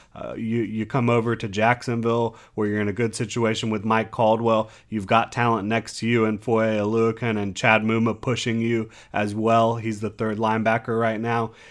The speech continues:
You've got talent up front. You've got a defense that's designed for, uh, the defensive line to kind of eat up blocks and free up the linebackers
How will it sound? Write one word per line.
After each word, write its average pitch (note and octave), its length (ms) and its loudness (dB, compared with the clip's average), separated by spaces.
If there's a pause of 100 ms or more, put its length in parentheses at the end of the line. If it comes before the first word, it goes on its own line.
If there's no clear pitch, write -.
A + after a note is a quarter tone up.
(100)
You've A2+ 160 -4
got C3+ 260 6
talent B2+ 360 4
up A2+ 280 -4
front. B2 300 0
You've B2 160 -4
got B2 180 6
a A2+ 60 0
defense A#2+ 460 -2
that's A#2+ 260 -8
designed A2+ 640 0
for, A2 560 0 (260)
uh, G#2 200 -2
the G#2+ 120 -2
defensive A2+ 640 -2
line A2 380 2
to A#2+ 180 -4
kind A2 300 2
of G2+ 160 0 (100)
eat B2+ 240 0
up A#2 260 2
blocks A2 600 0 (260)
and G#2+ 220 -4
free B2 280 2
up A#2 220 2
the A#2 80 0
linebackers A#2 840 2